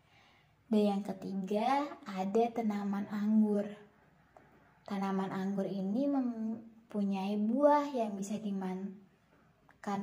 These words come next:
oleh manusia, adik-adik. Itulah empat macam tumbuhan.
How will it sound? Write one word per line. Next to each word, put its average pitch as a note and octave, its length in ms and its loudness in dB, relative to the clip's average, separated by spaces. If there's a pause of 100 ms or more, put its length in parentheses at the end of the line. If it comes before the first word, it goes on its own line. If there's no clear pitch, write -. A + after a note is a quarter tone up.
(120)
oleh G3 320 -2
manusia, A3 640 0
adik-adik. A3+ 960 0 (4000)
Itulah G#3 880 0 (240)
empat G3+ 580 -2 (220)
macam A3 960 -4 (1040)
tumbuhan. G3 960 0